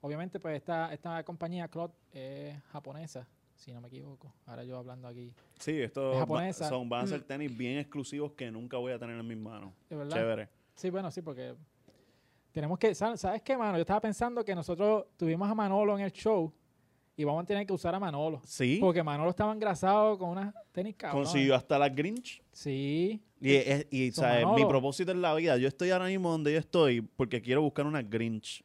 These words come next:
Speaker 2: So, por favor, ayúdenme.
Speaker 1: Sí, así que vamos a, yo cuando salgamos
Speaker 3: Wow.
Speaker 1: de aquí voy a escribir a Manolo a ver si nos conecta con esa.
Speaker 2: Sí, mano,
Speaker 1: Él
Speaker 2: está
Speaker 1: conocía,
Speaker 2: cabrón. Si
Speaker 1: él
Speaker 2: no, vamos a empezar a hacer bots.
Speaker 1: Mira, Manolo conocía a Jeff Staples allá en Nueva York, a,
Speaker 2: Qué cosa
Speaker 1: a
Speaker 2: cabrona.
Speaker 1: to-, todo el mundo.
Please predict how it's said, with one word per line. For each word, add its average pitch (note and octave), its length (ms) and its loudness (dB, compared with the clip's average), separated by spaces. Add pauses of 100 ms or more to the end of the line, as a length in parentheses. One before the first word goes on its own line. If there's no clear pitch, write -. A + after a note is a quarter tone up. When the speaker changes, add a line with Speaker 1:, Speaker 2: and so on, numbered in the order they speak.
(120)
Speaker 2:
So, G#2+ 160 -6
por A2 180 -6
favor, A2+ 320 2
ayúdenme. G#2+ 560 -2
Speaker 1:
Sí, D3+ 220 -12
así C#3 200 -10
que D3 80 -8
vamos D3 300 -6
a, E3 260 -4
yo D3 180 -6
cuando D#3 180 -8
salgamos C#3 280 -6
Speaker 3:
Wow. E3 60 0
Speaker 1:
de D#3+ 60 -2
aquí F#3+ 160 0
voy D#3+ 80 2
a - 20 2
escribir D#3+ 240 -2
a E3 60 -2
Manolo E3+ 440 -2 (540)
a B2 80 -4
ver B2+ 120 -2
si D3+ 520 -4
nos C3 140 -12
conecta C3+ 380 -10
con D3 140 -8
esa. C#3+ 400 -10
Speaker 2:
Sí, A#2+ 220 -4
mano, G2+ 340 -2
Speaker 1:
Él G#2+ 160 -8
Speaker 2:
está G2+ 80 0
Speaker 1:
conocía, A2 100 2 (120)
Speaker 2:
cabrón. G#2+ 180 2
Si - 80 0
Speaker 1:
él A2+ 60 0
Speaker 2:
no, A#2+ 100 2
vamos C#3 100 6
a C3 40 2
empezar C#3 240 -2
a - 20 4
hacer D3 160 0
bots. - 420 -6 (180)
Speaker 1:
Mira, D3 280 -6
Manolo C#3 300 -8
conocía F3+ 420 0
a D#3+ 80 -2
Jeff D3+ 160 -4
Staples D#3 560 -8
allá C#3 440 -10
en D3 160 -10
Nueva C3+ 260 -10
York, D#3 580 -4 (320)
a, C3+ 600 -2
Speaker 2:
Qué A2+ 80 -2
cosa A2 200 -4
Speaker 1:
a A2+ 40 -2
Speaker 2:
cabrona. A2+ 600 -2
Speaker 1:
to-, C3+ 160 -14
todo C#3 160 -12
el D3+ 80 -8
mundo. F3+ 360 -2